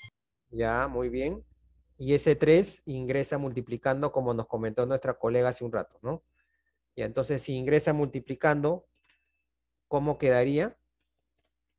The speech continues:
A ver, ¿cómo quedaría? Quedaría así, ¿no? A ver, quedaría tres X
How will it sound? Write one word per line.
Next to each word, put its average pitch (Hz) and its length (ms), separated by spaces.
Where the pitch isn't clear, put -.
A 117 100
ver, 117 120
¿cómo 135 260
quedaría? 131 460
Quedaría 117 420
así, 170 220
¿no? 135 300
A 110 100
ver, 123 340
quedaría 131 480
tres 151 320
X 175 760